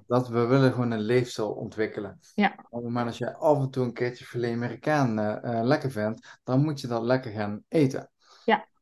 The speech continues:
Speaker 1: Eh, want dan mag het nog steeds, want dan kun je gewoon een keer een, eh, een boterham of een cracker of wat je dat dan, waar je het dan mee eet. En
Speaker 2: Ja.
Speaker 1: dan mag het. En dan weet je,
Speaker 2: Ja.
Speaker 1: oh, als je dat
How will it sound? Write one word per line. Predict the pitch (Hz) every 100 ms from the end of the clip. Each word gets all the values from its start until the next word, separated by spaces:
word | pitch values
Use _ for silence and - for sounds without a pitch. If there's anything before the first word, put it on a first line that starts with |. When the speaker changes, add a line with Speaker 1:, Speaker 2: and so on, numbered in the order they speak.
| _
Speaker 1:
Eh, | 123 120
want | 127
dan | 131 135 120
mag | 131 160
het | 151
nog | 123 -
steeds, | - 117
want | 135 131
dan |
kun | 131 147
je | 131
gewoon | 110 147 143 131
een | 123
keer | - 123 117
een, | 113 117 113
eh, | 113 117
een | 120 110
boterham | 113 123 123 123 120
of | 107
een | 110
cracker | - 127 127 131
of | 117 104
wat | 120 123 -
je | 117
dat | 117 117 113
dan, | 117
waar | 110 123
je | 120
het | -
dan | 117
mee | 110 107 147
eet. | 147 170 - - -
En | -
Speaker 2:
Ja. | 143
Speaker 1:
dan | 135 117
mag | 160 190
het. | 135 113
En | 123
dan | 123
weet | 123 131
je, | -
Speaker 2:
Ja. | 160
Speaker 1:
oh, |
als | 170 143
je |
dat | 123